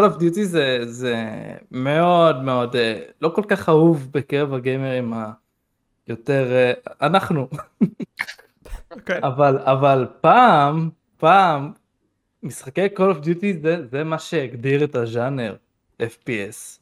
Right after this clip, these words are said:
Speaker 1: זה בעצם הביא את, את הרף ש-,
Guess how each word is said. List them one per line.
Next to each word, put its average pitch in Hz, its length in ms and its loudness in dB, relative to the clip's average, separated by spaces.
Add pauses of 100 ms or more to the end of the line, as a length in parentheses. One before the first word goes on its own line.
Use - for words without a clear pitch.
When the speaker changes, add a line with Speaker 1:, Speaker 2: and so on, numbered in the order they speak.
(680)
Speaker 1:
זה 120 200 -6
בעצם 151 380 0
הביא 113 280 -4
את, 135 100 -16 (100)
את 120 140 -8
הרף 120 340 -2
ש-, - 100 -12